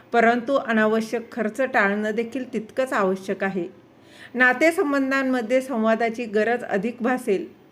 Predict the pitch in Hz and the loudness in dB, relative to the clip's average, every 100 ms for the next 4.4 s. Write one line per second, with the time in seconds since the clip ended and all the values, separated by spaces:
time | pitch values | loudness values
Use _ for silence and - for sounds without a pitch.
0 | - 214 233 233 247 254 247 208 214 220 | -4 2 4 6 4 2 -4 0 0 2
1 | 233 220 208 226 262 240 220 220 220 226 | 0 0 2 2 2 2 2 0 -2 -2
2 | 226 202 220 247 269 233 214 214 190 - | -2 0 0 0 -2 -2 -2 -4 -6 -2
3 | 185 226 226 254 214 202 208 262 262 269 | -2 -2 -6 -4 0 0 0 -4 -4 -2
4 | 190 180 180 - | 0 -2 -4 -16